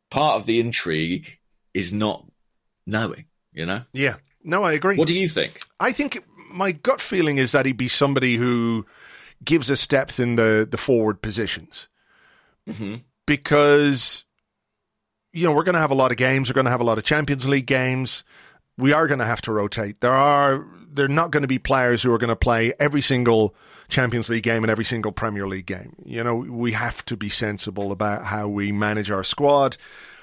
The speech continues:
Speaker 2: And the way to do that is to add players who you believe can, um, function properly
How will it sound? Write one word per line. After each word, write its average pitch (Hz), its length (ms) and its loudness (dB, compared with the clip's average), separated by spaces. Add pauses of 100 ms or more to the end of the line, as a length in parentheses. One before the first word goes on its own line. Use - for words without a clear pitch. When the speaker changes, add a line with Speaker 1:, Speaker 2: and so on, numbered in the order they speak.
(800)
Speaker 2:
And 139 200 -2
the 139 60 4
way 175 180 4
to 139 100 -4
do 135 200 0
that 120 220 2
is 120 180 -2
to 113 120 -2
add 113 280 -2
players 113 520 2
who 110 300 -2
you 107 260 -6
believe 107 460 -2
can, 104 520 -6 (140)
um, 113 360 -12
function 127 640 -4
properly 113 800 0